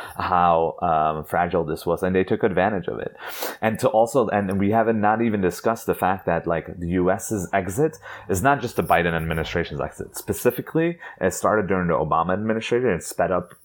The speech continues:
really under the Trump administration. But the U S essentially cut a deal with the Taliban, emboldened it, strengthened it, gave him diplomatic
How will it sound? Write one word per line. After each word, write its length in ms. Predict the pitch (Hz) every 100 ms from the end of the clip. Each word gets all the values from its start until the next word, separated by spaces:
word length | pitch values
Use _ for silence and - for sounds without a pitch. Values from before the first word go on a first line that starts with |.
| -
really 380 | 92 87 87 -
under 400 | 85 82 80 80
the 60 | 82
Trump 260 | - 85
administration. 840 | 101 101 110 107 - 110 - 135 - - - -
But 140 | 104 -
the 100 | 101
U 140 | 110
S 100 | 139
essentially 480 | 107 117 117 - 104
cut 220 | - 107
a 20 |
deal 300 | 85 87 90
with 140 | - 87
the 40 |
Taliban, 640 | - - 78 76 90 92
emboldened 640 | 101 95 87 95 101 82 78
it, 220 | 90 98
strengthened 640 | - - 90 95 101 87 -
it, 240 | 78 -
gave 180 | 92 92
him 180 | 101 85
diplomatic 600 | 95 104 92 92 98